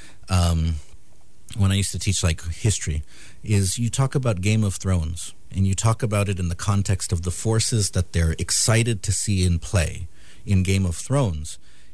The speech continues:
And then it's a way of kind of opening it up to them to see that learning your own history is not boring. It's the same stuff that you like in these other ways.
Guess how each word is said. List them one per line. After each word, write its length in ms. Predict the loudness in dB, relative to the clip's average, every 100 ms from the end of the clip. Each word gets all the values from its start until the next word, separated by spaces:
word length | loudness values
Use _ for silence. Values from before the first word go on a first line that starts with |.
| -8
And 280 | 0 2 4
then 240 | 2 0 0
it's 180 | -2 -2
a 40 |
way 220 | 0 2
of 100 | 2
kind 220 | 2 2 2
of 100 | 0
opening 400 | 0 2 2 2
it 100 | 0 0
up 160 | -4
to 100 | 0
them 220 | 2 2 0
to 100 | -2
see 280 | 0 2 2
that 300 | 2 0 -6 -14 -14 -4
learning 460 | 2 4 4 2 2
your 160 | 0
own 200 | 0 0
history 460 | 2 0 -2 -2 0
is 180 | 0 2
not 300 | 2 0 0
boring. 600 | 2 2 0 -2 -4 -6 -10 -14 -6
It's 240 | -2 -2 0
the 100 | 0
same 340 | 2 2 2
stuff 320 | 0 0 0 0
that 180 | -4
you 60 | -2
like 460 | 2 2 2 -2 0
in 120 | 2
these 180 | 2 2
other 200 | 2 2
ways. 560 | 2 0 -2 -6 -8